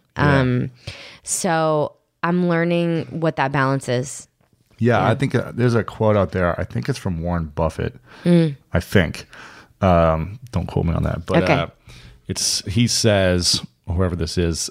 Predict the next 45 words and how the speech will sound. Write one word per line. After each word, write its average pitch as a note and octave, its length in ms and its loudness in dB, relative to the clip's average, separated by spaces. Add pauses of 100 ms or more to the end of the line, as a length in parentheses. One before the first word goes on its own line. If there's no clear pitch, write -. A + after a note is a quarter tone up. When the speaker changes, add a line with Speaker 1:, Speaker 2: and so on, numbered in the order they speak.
Speaker 1:
says F2 440 0
that E2+ 200 0
the F#2 60 -2
difference F#2 280 2
between F#2 200 -2
successful F2 460 -4
people E2+ 400 -2
and E2+ 140 0
unsuccessful F2+ 580 -4
people E2+ 480 -6 (480)
is F2 120 -2
that F2 140 -4
successful - 500 -2
people F2+ 480 0 (200)
almost F#2 340 2
say F2 200 2
no E2+ 440 4
a - 20 0
hundred F2 200 -2
percent F2 200 -4
of D#2 60 -4
the D#2+ 80 -6
time. - 280 -10 (220)
Speaker 2:
Mm. F3+ 840 -2 (360)
Speaker 1:
They G2+ 120 -4
say G2+ 180 0
no A2 320 2
to A#2 80 4
all G#2+ 160 2
these G#2 140 0
opportunities F#2+ 520 -2
that E2+ 80 -8
are E2+ 60 -8
constantly F2+ 460 -6
coming F2+ 320 -4
their F2 140 -2
Speaker 2:
Yeah. E2+ 240 0
Speaker 1:
way G2+ 80 2
to - 120 -10
distract G2+ 540 -2
them E2+ 180 -6
from F2 240 -8
the E2 100 -4
one E2+ 420 -2
focus, - 580 -8